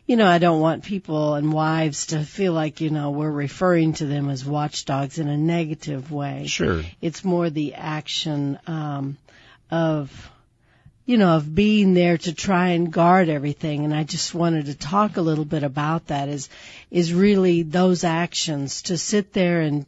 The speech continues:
Speaker 1: you know, to make sure, wow, you know, I can't really go out with the girls and go play bunco, you know, because, wow, he might,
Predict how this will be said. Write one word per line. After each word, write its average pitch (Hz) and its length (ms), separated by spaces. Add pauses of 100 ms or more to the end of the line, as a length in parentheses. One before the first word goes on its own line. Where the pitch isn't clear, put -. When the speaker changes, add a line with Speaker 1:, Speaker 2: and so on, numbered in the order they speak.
Speaker 1:
you 185 140
know, 156 160
to - 180
make 175 240
sure, 160 340
wow, 156 400 (420)
you 185 140
know, 170 380
I 170 140
can't 185 460
really 185 340
go 185 260
out 175 240
with 175 260
the 170 400
girls 175 640
and 160 140
go 170 180
play 160 340 (580)
bunco, 175 560
you 156 180
know, 160 320
because, 170 640
wow, 156 200
he 170 180
might, 165 580